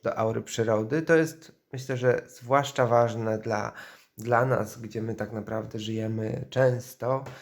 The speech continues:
nie wszyscy, ale wiele osób, e, w oddzieleniu od tej przyrody i, mm, ten nasz współczesny świat, ten taki bardzo nowoczesny, nas od tego, co jest naturalne,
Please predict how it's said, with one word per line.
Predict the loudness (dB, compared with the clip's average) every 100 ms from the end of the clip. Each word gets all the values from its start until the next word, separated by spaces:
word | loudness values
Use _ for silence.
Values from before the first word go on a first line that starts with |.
| -20 _ -10
nie | -8
wszyscy, | -6 -6 -6 -4 -4 0
ale | 0 2 0 -2 -4
wiele | -4 -2 -2 -2
osób, | -4 -8 -10 -12 -8
e, | -6 -4 -6 -4
w | -2
oddzieleniu | 0 4 4 4 2
od | 0 -4
tej | -10
przyrody | -10 -10 -8 -10 -12 -16 -16
i, | -12 -10 -8 -10 -12 -14 -18 -20 -20 -20 -14
mm, | -10 -8 -4
ten | -2 0
nasz | 0
współczesny | -2 -8 -6 -4 -4 -6
świat, | -6 0 0 -2 -8
ten | -8 -8
taki | -10 -8
bardzo | -2 -2 2 0
nowoczesny, | 0 -2 -2 0 -2 -2 -6 -6 -6 -8 -20 _
nas | 0 0 0
od | -8 -10 -8
tego, | -2 -2 -2 -2
co | -2
jest | -4 -4
naturalne, | -4 0 4 6 4 2 0